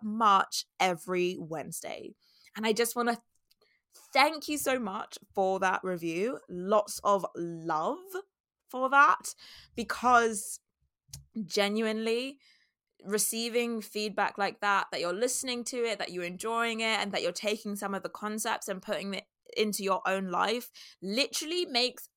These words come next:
all of it worth it. <laughs> Showing up every week, and it makes me so happy. So having a podcast, it's a time commitment, it's a financial commitment, it's an, it's forced me to grow in ways that I just didn't anticipate when I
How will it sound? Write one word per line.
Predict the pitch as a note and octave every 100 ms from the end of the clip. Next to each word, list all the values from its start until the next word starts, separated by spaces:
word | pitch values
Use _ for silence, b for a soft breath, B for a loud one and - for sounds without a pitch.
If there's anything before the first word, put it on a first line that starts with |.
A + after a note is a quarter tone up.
| -
all | G3 G#3 G#3+
of | A#3
it | C4 F3+
worth | E3 F3+ -
it. | C#4+ - -
<laughs> | B3+ - - G4 - F4 - B3 - B B B
Showing | - - G#3+ G#3 A#3
up | C4 -
every | G#3 G3 G3
week, | F#3 G#3+
and | -
it | G#3 F#3+
makes | F3+ F#3 - -
me | A3 G#3+
so | - F#3 F3 E3+
happy. | - D3 D#3 - - - B B
So | B A#3+ A#3 A#3
having | - B3 C#4
a | C#4
podcast, | - A3 - G#3 G3+ G#3+
it's | F3+ -
a | E3+
time | - - G#3+ A#3
commitment, | A#3 G#3+ G#3 F#3+ F#3+ E3+
it's | E3 -
a |
financial | F3 D#3+ D#3+ G3 A#3 G3+ A3
commitment, | G3+ A3 G3+ - F3 E3+ - B B B
it's | A3 A3
an, | A#3+ A3+
it's | B3+ B3+ - - _ _
forced | C#4 D#4 G4+ - D4
me | B3 A#3+ B3
to | - G#3+
grow | F3 G3 F3 F3+ F3 G#3 C4+ - - B B
in | G3+ F#3
ways | F#3+ G#3+ C#4 C4
that | E3
I |
just | G3 F#3+ -
didn't | F#3 F#3+
anticipate | F#3+ - E3+ F#3+ G#3 A3+ C#4+
when | G3+
I | F#3